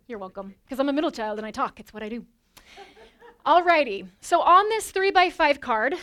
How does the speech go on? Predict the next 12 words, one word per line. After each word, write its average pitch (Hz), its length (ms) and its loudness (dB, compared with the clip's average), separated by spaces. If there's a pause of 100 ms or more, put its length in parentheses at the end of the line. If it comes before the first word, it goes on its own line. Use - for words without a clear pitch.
(260)
I 302 200 0
would 359 160 -4
like 302 320 0
you, 311 680 -2 (280)
everyone 285 280 -6
has 247 200 -10
one, 226 120 -14
yes? 220 300 -16
I 214 60 -18
didn't 226 240 -18
miss 208 200 -14
anyone. 233 460 -14